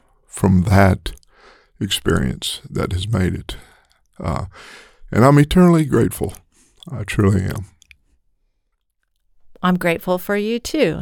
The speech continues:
Speaker 2: and for the Lord doing all of that in our hearts and our lives. And it is Him. I mean, if we, um, want to try to live without God in our lives,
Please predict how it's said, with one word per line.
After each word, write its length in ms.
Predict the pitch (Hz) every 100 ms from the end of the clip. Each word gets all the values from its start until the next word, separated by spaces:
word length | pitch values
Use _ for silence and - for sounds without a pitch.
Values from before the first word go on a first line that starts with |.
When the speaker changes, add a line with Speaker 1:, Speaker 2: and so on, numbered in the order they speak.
| 165
Speaker 2:
and 120 | -
for 200 | 180 226
the 100 | 214
Lord 400 | 214 214 208 185
doing 360 | 185 202 196 180
all 240 | 175 175
of 120 | 170 165
that 260 | 170 165
in 100 | 160
our 220 | 156 160
hearts 420 | 160 160 165 - 170
and 80 |
our 160 | 165 165
lives. 480 | 165 170 160 160 -
And 200 | 165 160 - - - -
it 180 | 226 247
is 260 | 262 240
Him. 440 | - 185 - - 180
I 120 | 170 170
mean, 360 | 170 165 160
if 320 | - 180 175
we, 480 | 196 196 208 208 208
um, 600 | - 180 170 160 151 156 156 - _ _ - _ _ - - - - -
want 280 | 190 208 -
to 100 | 185
try 280 | - 185 180
to 100 | 170
live 400 | 160 165 170 175
without 380 | 170 170 170
God 280 | 160 156 160
in 120 | 170
our 160 | 175 175
lives, 580 | 175 180 180 185 -